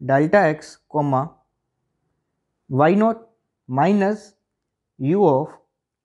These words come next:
x naught, comma y naught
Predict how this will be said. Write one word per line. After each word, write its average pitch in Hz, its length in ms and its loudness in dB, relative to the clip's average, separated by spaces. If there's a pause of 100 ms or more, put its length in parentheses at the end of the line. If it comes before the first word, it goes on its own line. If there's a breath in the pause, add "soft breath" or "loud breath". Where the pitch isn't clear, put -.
(160)
x 160 320 -6
naught, 151 280 -2
comma 147 300 0 (1300)
y 135 260 2
naught 135 280 -2